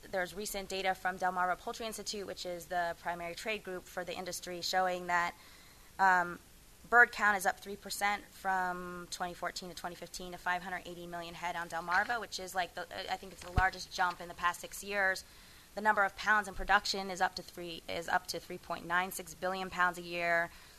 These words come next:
um, an increase of almost six percent. The number of houses rose, um, and so we're seeing more buildings, more chickens, more houses.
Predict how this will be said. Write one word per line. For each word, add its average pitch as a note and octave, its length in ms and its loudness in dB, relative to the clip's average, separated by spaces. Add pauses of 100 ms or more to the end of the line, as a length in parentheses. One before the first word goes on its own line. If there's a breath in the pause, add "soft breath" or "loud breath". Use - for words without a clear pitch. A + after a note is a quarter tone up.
(240 loud breath)
um, E3 480 4 (840)
an F3 120 -4
increase F#3 260 -8
of F3 80 -6
almost F3 280 -2
six - 180 -8
percent. F3+ 500 2 (580 loud breath)
The F#3 60 -6
number G3+ 200 6
of F#3+ 80 2
houses G#3+ 460 6
rose, G#3 600 4
um, F3 400 4 (340 loud breath)
and G#3+ 160 -2
so A#3+ 220 6
we're G#3+ 140 0
seeing A3+ 600 0 (500)
more A3 160 4
buildings, G#3 360 0
more G#3 160 2
chickens, G3+ 520 -4
more G#3 220 2
houses. F#3 720 2